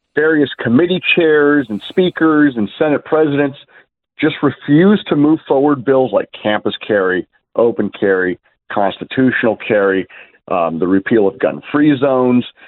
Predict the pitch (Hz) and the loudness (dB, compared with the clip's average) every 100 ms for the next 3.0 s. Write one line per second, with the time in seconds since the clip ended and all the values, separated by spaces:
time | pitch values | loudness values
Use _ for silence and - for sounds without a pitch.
0 | - _ - - 98 90 98 - 120 120 | -20 _ -8 -4 -2 -2 -4 -4 -6 -4
1 | - 110 104 95 - - - - 104 101 | -6 -2 -2 -2 -6 -6 -4 -2 -2 0
2 | 92 85 101 - 156 - 147 131 123 123 | -2 -6 -8 -6 -4 -2 -2 0 -2 -6